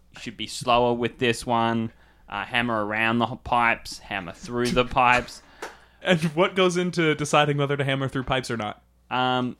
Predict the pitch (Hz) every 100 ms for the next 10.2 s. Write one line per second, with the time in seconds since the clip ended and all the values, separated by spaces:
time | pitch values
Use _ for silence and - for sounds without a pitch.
0 | _ _ _ - 175 151 160 196 196 196
1 | 180 - 165 156 240 - - _ _ -
2 | - 131 143 143 151 156 160 156 - 165
3 | 196 208 202 185 175 143 - 151 135 117
4 | - 95 - - 117 95 - 71 60 -
5 | _ - 160 175 214 202 180 175 156 147
6 | 120 147 131 127 113 117 98 95 - 110
7 | 123 127 127 113 101 101 92 87 - -
8 | _ _ _ _ _ _ - 123 143 147
9 | 143 - 135 113 135 135 117 - 110 87
10 | 69